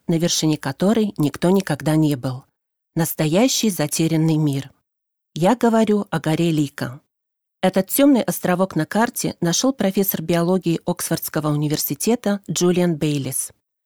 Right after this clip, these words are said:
Учёный занимался изучением африканских лесов и часто разглядывал спутниковые снимки. На них-то он и обнаружил возвышающуюся на тысячу сто метров над уровнем моря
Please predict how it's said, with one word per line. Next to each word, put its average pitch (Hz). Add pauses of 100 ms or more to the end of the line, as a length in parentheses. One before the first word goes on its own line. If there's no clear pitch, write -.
(300)
Учёный 277
занимался 185
изучением 202
африканских 196
лесов 156 (420)
и -
часто 208
разглядывал 170
спутниковые 170
снимки. 147 (480)
На 196
них-то 254
он 254
и -
обнаружил 226
возвышающуюся 165
на 165
тысячу 165
сто -
метров 165
над 151
уровнем 151
моря 208